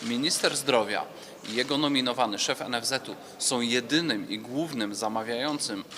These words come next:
usługi zdrowotne w całym kraju z pieniędzy publicznych, to w oczywistym ich, e, w, w ich oczywistym braku i-, interesu jest to, żeby ktoś kontrolował jakość tego, co dostarczają.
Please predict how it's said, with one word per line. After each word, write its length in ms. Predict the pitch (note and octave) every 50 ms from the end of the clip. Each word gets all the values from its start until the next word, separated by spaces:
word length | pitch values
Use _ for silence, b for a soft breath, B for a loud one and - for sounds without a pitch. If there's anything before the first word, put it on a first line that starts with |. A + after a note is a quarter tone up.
| - -
usługi 400 | C3 - - D3+ D3 D3 C3 A2+
zdrowotne 480 | G#2+ A#2 A2+ A2 A2+ C3+ - - G#2+
w 60 | G#2 -
całym 260 | - C#3 C3+ B2 A#2+
kraju 300 | - C3 B2+ B2 A2 G#2+
z 60 | -
pieniędzy 400 | - A#2+ A2+ A#2+ A#2+ A#2 A#2 A2
publicznych, 560 | - - C3 A#2+ A2 F#2+ - - - - D#3 B B B B B B B B -
to 100 | A#2+ G#2+
w 60 | -
oczywistym 840 | - C#3+ C#3 - - D3 C3+ C#3+ D#3+ D#3+ - - D3+ C#3+ C#3 C#3 C#3 -
ich, 320 | B2 B2+ C3 C3 - - - - - - -
e, 40 | - - B2 A#2 A#2 A#2 A2+ A2 A2 - -
w, 420 | A#2 A#2+ A2+ A2+ A#2+ A#2+ - B2 B2
w 40 |
ich 120 | D3 C#3+ D#3+
oczywistym 580 | D3+ - - C#3 B2+ D3 C#3+ - C#3+ B2 A#2+
braku 520 | A#2 C3 D3+ D#3+ D#3 - C3+ B2 B2 A#2+ A2
i-, 260 | F2+ G2+ B2+ - -
interesu 640 | B2 A#2+ - B2+ A#2 A2 G2 - - - A#2+ C#3
jest 240 | D3+ B2+ - - -
to, 200 | - G#2 G#2+ - B B B B B B -
żeby 240 | B2 C#3 C#3+ E3+
ktoś 260 | D#3+ - - D3 C#3 -
kontrolował 580 | - D#3 D#3 - F3+ D3 B2+ A#2 B2+ C#3+ D3+
jakość 420 | E3 E3 E3 E3 - - A2 - -
tego, 220 | - A#2 A#2 A#2+
co 140 | - - A#2
dostarczają. 680 | A#2 B2+ - - D3 C3+ - - - C#3+ A2 G#2 -